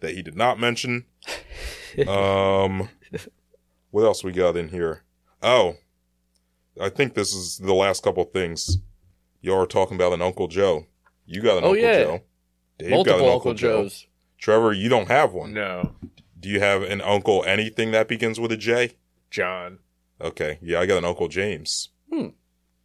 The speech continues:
Speaker 1: Don't have an Uncle Joe. So, not everyone has an Uncle Joe, even though that's what y'all were saying.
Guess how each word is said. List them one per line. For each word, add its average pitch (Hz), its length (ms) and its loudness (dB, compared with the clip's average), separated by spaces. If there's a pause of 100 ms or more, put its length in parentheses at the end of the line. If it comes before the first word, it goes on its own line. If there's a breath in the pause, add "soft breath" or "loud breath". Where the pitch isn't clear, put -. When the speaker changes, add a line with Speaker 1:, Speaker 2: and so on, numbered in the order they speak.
Speaker 1:
Don't 80 160 -16
have 78 180 -8
an 82 60 -10
Uncle 80 240 -8
Joe. 80 320 -4 (400)
So, 104 460 4 (340)
not 95 240 0
everyone 101 320 0
has 95 200 0
an 90 80 -8
Uncle 92 220 -2
Joe, 95 300 0
even 78 180 -10
though 80 120 -4
that's 80 200 -4
what - 160 -14
y'all 80 180 -4
were 76 80 -10
saying. 87 440 -6